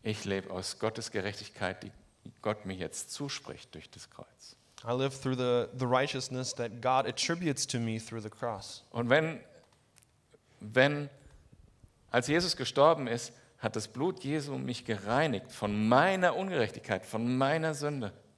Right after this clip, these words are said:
Speaker 2: And when Jesus died, his blood cleansed me of my unrighteousness, of my sin.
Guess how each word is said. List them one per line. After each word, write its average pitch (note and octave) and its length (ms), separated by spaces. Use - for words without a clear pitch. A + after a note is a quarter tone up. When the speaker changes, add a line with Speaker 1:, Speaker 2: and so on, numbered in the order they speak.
Speaker 2:
And A#2 100
when A#2+ 80
Jesus C3 300
died, C#3+ 320
his D#3 180
blood C#3+ 400
cleansed E3 480
me C3+ 160
of B2 140
my D3 280
unrighteousness, D3 760
of A2 120
my B2+ 180
sin. A#2+ 360